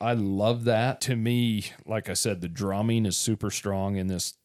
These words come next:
throughout the whole song. The keyboards are amazing and, and very haunting. Guitar's not featured a ton. There's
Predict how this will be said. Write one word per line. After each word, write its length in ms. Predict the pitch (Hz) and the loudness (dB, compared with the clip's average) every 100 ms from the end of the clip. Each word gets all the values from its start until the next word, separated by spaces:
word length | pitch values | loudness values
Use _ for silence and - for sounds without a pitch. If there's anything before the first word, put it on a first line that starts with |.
| - | -12
throughout 380 | - 95 92 92 | -6 -2 -2 -4
the 100 | 92 | -4
whole 160 | 95 | -2
song. 360 | - 95 95 90 | 0 -2 -2 -4
The 80 | 82 | -4
keyboards 640 | - 123 104 101 92 87 | 0 2 2 0 -2 -6
are 160 | 87 - | -8 -8
amazing 800 | 98 90 90 92 98 101 107 104 95 | -10 -8 -6 -2 0 2 2 2 0
and, 300 | 87 82 - - | -2 -6 -10 -12
and 220 | 92 85 | -10 -4
very 240 | 95 95 | -2 -2
haunting. 600 | 90 - 95 92 101 101 | -4 -4 -4 -4 -2 -2
Guitar's 440 | 101 - 107 117 113 | -4 -2 0 2 -2
not 180 | 113 - | -6 -4
featured 360 | 117 104 101 | -4 -2 -4
a 80 | 82 | -6
ton. 540 | - - 104 98 117 107 | -10 -10 -6 -2 0 -2
There's 260 | 87 82 | -4 -6